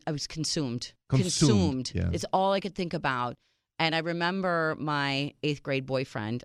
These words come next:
Speaker 1: I had an air conditioning unit outside my bedroom window
Speaker 2: Right.
Speaker 1: that he used to come outside my window just to talk to me at night because his parents were a little bit more lenient than mine.
Speaker 2: Okay.
Speaker 1: So I would be in bed, supposed to go to sleep,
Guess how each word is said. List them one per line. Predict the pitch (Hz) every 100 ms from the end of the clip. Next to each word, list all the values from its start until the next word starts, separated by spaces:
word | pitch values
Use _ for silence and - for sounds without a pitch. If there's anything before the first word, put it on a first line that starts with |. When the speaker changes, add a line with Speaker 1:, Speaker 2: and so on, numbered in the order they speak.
| -
Speaker 1:
I |
had | 147 151 127 135
an | - 147
air | 151 147
conditioning | 160 143 - 131 123
unit | 127 127 120
outside | - 117 - 123
my | 120
bedroom | 120 120 127 123
window | 120 123 156 185 208
Speaker 2:
Right. | 101 107 - _ _ -
Speaker 1:
that | 135 143 135 -
he | 139 147
used | 143 151 156 -
to |
come | 147 - 160 170 -
outside | 151 147 147
my | 147 143
window | 139 143 135
just | 123 135
to | -
talk | - 143 135
to | -
me | 104 98 123 - _ _ -
at | 139 -
night | 135 107
because | 135 147
his | 139
parents | - 156 151 -
were | 151
a |
little | 143 135
bit | 139
more | 135 139
lenient | 143 170 147 113
than | 123 120
mine. | 117 87 117 -
Speaker 2:
Okay. | 101 104
Speaker 1:
So | 107 151 143
I | 127 156
would | 143
be | 139
in | 131
bed, | 147 147 135 120 135 _ _
supposed | - 143 139
to | -
go | 143
to | 127
sleep, | - 220 202 -